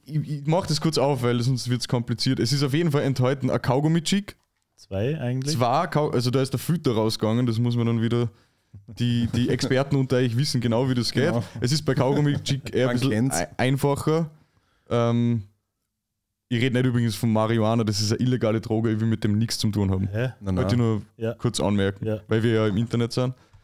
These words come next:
Speaker 1: Dann ist dabei ein Stift, ein herkömmlicher Bleistift. Kassettenkinderwerkzeug steht drauf.
Speaker 3: Genau.
Speaker 2: Ja, genau.
Speaker 1: Erklärung, warum?
Speaker 2: Das ist, wenn's da der Tape, das Tape rauswurzelt im, im Gerät,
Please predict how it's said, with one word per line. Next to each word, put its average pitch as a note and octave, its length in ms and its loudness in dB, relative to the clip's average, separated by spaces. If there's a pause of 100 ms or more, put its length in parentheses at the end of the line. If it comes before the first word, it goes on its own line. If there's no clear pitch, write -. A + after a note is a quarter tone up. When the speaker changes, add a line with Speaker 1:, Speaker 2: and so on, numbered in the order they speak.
(280)
Speaker 1:
Dann F3 160 0
ist D3+ 180 0
dabei G#2+ 360 2
ein A#2+ 240 2 (200)
Stift, - 480 -2 (500)
ein A#2 160 0
herkömmlicher C#3+ 520 2
Bleistift. D3 600 0 (1900)
Kassettenkinderwerkzeug A2 1200 0
steht - 220 -2
drauf. A2+ 220 0
Speaker 3:
Genau. A#2+ 180 0
Speaker 2:
Ja, A2 220 -2
genau. C3+ 180 -2
Speaker 1:
Erklärung, B2+ 520 0 (260)
warum? A#2 260 -2
Speaker 2:
Das C#3+ 120 0
ist, A#2+ 60 -8
wenn's B2 280 -2
da B2 80 -2
der A2 180 -2
Tape, C3+ 280 -2
das C3 280 -18
Tape C#3+ 320 -6
rauswurzelt D3 1500 -6
im, C3 320 0
im C3 200 0
Gerät, B2 500 -2